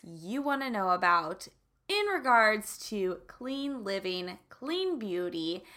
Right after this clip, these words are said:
clean household items, non-toxic products, and just basically living the life full of authenticity.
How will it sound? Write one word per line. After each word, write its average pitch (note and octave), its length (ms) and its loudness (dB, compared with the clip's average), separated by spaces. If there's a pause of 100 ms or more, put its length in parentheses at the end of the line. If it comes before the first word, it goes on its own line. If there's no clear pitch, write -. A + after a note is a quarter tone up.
(280)
clean F#4+ 340 -4
household G3+ 600 4
items, F#3+ 680 2 (100)
non-toxic A#3 1120 2
products, F3+ 800 4
and C4 220 0
just D4 500 -4
basically A4+ 720 -2 (420)
living D#4 640 0 (220)
the F#3+ 180 -4
life A3+ 460 -2 (160)
full C4 580 -6
of F3 240 -4 (120)
authenticity. G3+ 1000 -6